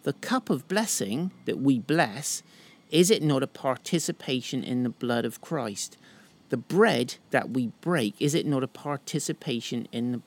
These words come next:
blood of, in the body of Christ?" And now Paul's picking up on this theme of the bread and the water that they ate and drank in the wilderness. And he's saying, for you and me, when we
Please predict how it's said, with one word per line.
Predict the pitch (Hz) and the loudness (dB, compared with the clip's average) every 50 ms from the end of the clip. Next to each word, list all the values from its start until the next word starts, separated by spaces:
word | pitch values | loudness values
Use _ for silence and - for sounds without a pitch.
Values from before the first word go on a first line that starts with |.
| _ - | _ -6
blood | 120 117 113 113 | -4 -4 -4 -4
of, | 120 117 - _ _ - - | -6 -8 -12 _ _ -10 -2
in | 156 151 156 151 | 0 2 4 4
the | 147 | 2
body | 131 - 202 226 226 190 165 131 113 | 2 2 4 4 4 4 2 0 0
of | 107 - - | 0 -4 -8
Christ?" | - - 120 107 101 - - - - - | -12 -10 -10 -10 -10 -10 -12 -12 -12 -8
And | - 123 123 | -6 -4 -2
now | 123 127 | -2 -4
Paul's | 117 - - 156 143 139 120 | -4 -2 0 2 2 2 2
picking | - - - 170 - - 165 156 | -2 -4 -8 -6 -2 -2 0 0
up | 139 - - - | -2 -4 -4 -4
on | 135 131 127 | -4 -2 -2
this | 127 123 - - - - - - - - - - - | -4 -4 -6 -8 -10 -12 -16 -20 -20 -20 -20 -20 -20
theme | - - - 151 139 131 123 127 120 - - | -4 2 4 6 6 6 4 2 2 0 0
of | - 117 117 113 113 - - - | 0 0 0 0 -4 -8 -6 -4
the | - 120 113 - _ _ _ _ _ | -4 -4 -4 -4 _ _ _ _ _
bread | - 135 131 131 127 123 123 | 2 4 6 6 6 4 2
and | 127 120 117 | 0 0 0
the | 113 107 113 - - - - | 0 -2 -4 -8 -14 -10 -4
water | 135 139 139 143 143 - - 127 110 | 0 2 4 4 2 0 -2 -6 -6
that | 117 - - - | -6 -6 -6 -4
they | 123 123 117 113 - _ _ _ - | -4 -4 -4 -6 -8 _ _ _ -4
ate | - 131 127 113 - - | -2 -2 0 -2 -4 -4
and | 135 120 | -6 -4
drank | - 131 123 120 117 110 - 131 | -4 -4 -4 -4 -6 -6 -6 -4
in | 117 110 | -4 -2
the | 110 | -2
wilderness. | 110 143 170 180 165 151 135 113 110 113 113 - - | 2 2 4 4 4 2 0 -4 -6 -6 -6 -8 -6
And | 127 120 | -6 -4
he's | 135 139 135 - | -4 -4 -4 -4
saying, | - 143 127 127 127 123 - - - - - - - | -4 -4 -2 -2 -4 -6 -8 -14 -20 -20 -20 -20 -12
for | - - 151 | -8 -4 -2
you | 143 139 147 196 247 262 247 | -2 0 2 2 4 4 6
and | 220 180 170 185 | 6 6 4 4
me, | 208 233 220 165 117 107 107 127 156 165 - - - - - - - - - | 4 4 4 2 2 0 0 -2 -4 -6 -10 -16 -20 -20 -20 -20 -20 -10 -2
when | - 165 180 180 180 175 160 | 2 4 4 4 4 4 6
we | 170 180 180 175 170 - | 6 6 6 6 2 -2